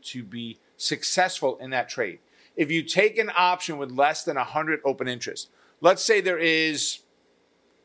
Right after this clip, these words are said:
one contract of open interest, and before you placed the trade, there was none. You are the only one. The market maker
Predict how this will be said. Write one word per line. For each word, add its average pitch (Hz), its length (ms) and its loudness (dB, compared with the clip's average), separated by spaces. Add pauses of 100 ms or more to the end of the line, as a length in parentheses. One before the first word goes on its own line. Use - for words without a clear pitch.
one 120 480 0 (680)
contract 127 500 0
of 113 80 -8
open 104 220 -2
interest, - 380 -14 (520)
and 156 760 2 (100)
before 185 380 4
you 247 420 -2 (260)
placed 240 320 2
the 220 100 -2
trade, 156 580 2
there 147 180 6
was 139 440 2 (200)
none. 135 400 2 (640)
You 190 320 0
are 190 280 6
the 156 300 -8
only 214 640 0 (100)
one. 135 360 4 (1200)
The 143 120 0
market 208 400 6
maker 175 380 0